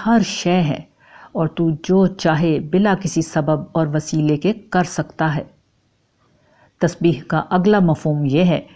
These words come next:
کہ زندگی میں جو کچھ حوادث پیش آ رہے ہیں، ان میں جو ناانصافی یا ظلم وغیرہ کا عنصر نظر آ رہا ہوتا ہے، وہ بظاہر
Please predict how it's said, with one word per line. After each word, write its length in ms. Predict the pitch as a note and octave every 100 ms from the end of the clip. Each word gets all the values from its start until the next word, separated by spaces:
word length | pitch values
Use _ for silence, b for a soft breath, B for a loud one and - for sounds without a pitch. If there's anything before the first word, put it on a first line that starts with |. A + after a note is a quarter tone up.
| B B B
کہ 80 | F3
زندگی 480 | F3 E3+ F3 E3+
میں 140 | F#3+ F#3+
جو 220 | F#3+ G3
کچھ 260 | G3 G3+ -
حوادث 600 | E3+ D#3 D3+ D#3 D3+ -
پیش 260 | D#3 -
آ 120 | D3+
رہے 100 | D3+
ہیں، 300 | D3 F#3+ D#3+ - _ b b b b -
ان 200 | G#3 G3+
میں 120 | G#3 F3+
جو 120 | E3+
ناانصافی 920 | E3 D#3 D3+ D3 - D#3 - E3+ D#3+
یا 140 | D#3+ F3+
ظلم 380 | D3+ F3 F3+ D#3+
وغیرہ 360 | D3 D3 D3+ D#3
کا 140 | -
عنصر 380 | D#3+ D#3 - D#3+
نظر 280 | D3+ D3+ D#3+ -
آ 160 | D#3
رہا 200 | D#3 D#3
ہوتا 420 | D3 C#3+ - F#3+
ہے، 80 | F3 - _ b b b b -
وہ 60 |
بظاہر 440 | F#3 F3+ F#3 D#3+